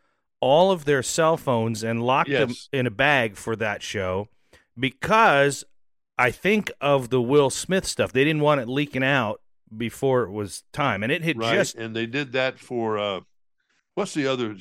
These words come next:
Speaker 2: uh, there's another famous, real famous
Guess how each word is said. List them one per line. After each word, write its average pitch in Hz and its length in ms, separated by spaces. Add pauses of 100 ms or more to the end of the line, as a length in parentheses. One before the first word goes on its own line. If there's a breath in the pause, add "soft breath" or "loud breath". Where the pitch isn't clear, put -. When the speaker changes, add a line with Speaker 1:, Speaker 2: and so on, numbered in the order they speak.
(140)
Speaker 2:
uh, 101 380
there's 117 220
another 117 380
famous, 98 420 (500)
real 113 240
famous 92 480